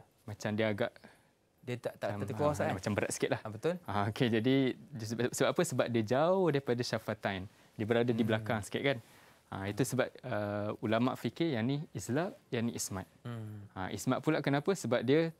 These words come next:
Speaker 1: tertegah daripada bersendirian ketika rubai dan khumasi. Ha, kalau khumasi contohnya, uh, safarjal.
Speaker 2: Okey.
Speaker 1: Safarjal ni macam buah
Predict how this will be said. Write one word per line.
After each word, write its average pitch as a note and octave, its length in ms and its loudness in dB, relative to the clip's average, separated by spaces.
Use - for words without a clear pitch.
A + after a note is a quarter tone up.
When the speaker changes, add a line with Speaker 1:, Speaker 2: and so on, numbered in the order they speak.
Speaker 1:
tertegah B2+ 460 2
daripada A#2+ 320 0
bersendirian B2 640 2
ketika B2 400 -2
rubai B2 480 0
dan A#2 160 0
khumasi. G#2 560 -2
Ha, F#2+ 160 -8
kalau G#2 160 2
khumasi A2 400 0
contohnya, C3 800 0
uh, G2 1000 0
safarjal. G#2+ 840 0
Speaker 2:
Okey. G#2+ 240 -8
Speaker 1:
Safarjal G#2+ 540 0
ni B2+ 120 2
macam A2 280 -2
buah G#2+ 240 0